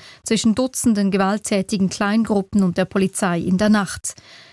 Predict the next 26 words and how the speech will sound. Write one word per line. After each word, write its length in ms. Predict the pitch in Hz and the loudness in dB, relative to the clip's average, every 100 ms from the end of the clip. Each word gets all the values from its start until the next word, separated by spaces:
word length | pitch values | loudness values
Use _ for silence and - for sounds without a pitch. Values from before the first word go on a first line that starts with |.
| _ | _
Einsatzkräfte 840 | - 208 208 226 - 233 240 - 240 | -4 -2 0 -2 -2 -2 -2 0 -2
aus 120 | 226 | 0
dem 180 | 226 208 | 0 2
gesamten 460 | 196 214 254 - | 2 2 0 0
Bundesland 600 | 185 180 185 185 190 220 | 0 0 0 2 2 2
waren 300 | 208 202 196 | 2 0 2
in 100 | 202 | 2
die 140 | 202 208 | 2 2
Hauptstadt 540 | 220 - - 196 - | 0 -2 -2 -2 -2
geschickt 420 | 208 - 190 - | -4 -2 -4 -2
worden, 380 | 202 190 190 202 - - - | -2 0 2 0 0 -10 -2
um 140 | 220 | 0
die 100 | 220 | 2
Lage 380 | 214 190 175 202 | 2 0 -2 -2
unter 240 | 202 214 | 0 0
Kontrolle 560 | 202 226 - 214 220 202 | 0 0 0 0 2 0
zu 160 | - 185 | -2 -4
bekommen. 520 | 180 - 190 175 269 _ - - _ | -4 0 0 0 -2 _ -20 -20 _
Im 160 | 180 185 | -4 -2
Kurznachrichtendienst 1300 | 190 190 - 196 190 196 - 202 196 185 - - - | 0 0 0 0 0 -2 -2 -2 0 -2 -4 -10 -4
Twitter 420 | 220 214 - 254 | -2 0 0 -2
kursierten 640 | - 233 202 208 - 220 | 0 0 0 -2 0 0
Videoaufzeichnungen 1200 | 247 254 214 180 175 - 208 180 175 208 185 180 | -2 -2 -2 -2 -6 -4 -4 -2 -2 0 2 0
von 260 | 170 190 185 | 0 2 2
jungen 260 | 202 202 | 4 2
Männern, 420 | 196 208 226 220 | 2 4 2 2